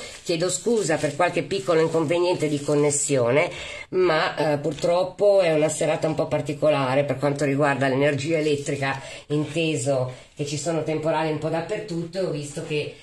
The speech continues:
qualcuno ha manifestato di avere problemi anche a casa propria. Quindi il tutorial nel suo, nella sua interezza lo troverete comunque anche, eh, no, mm, fissato, e potete vederlo in maniera differita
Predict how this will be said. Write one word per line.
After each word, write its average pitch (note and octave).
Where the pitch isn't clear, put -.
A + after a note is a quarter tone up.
qualcuno E3+
ha D#3
manifestato D3+
di E3
avere C#3
problemi C#3
anche C3
a C3
casa C3+
propria. C#3+
Quindi C#3+
il F3
tutorial G#3+
nel D#3+
suo, -
nella D#3
sua F3+
interezza E3+
lo A#3
troverete D#3
comunque F#3+
anche, E3
eh, D3+
no, D3
mm, C3
fissato, D#3
e D3
potete C#3
vederlo C#3
in D3
maniera C#3
differita C#3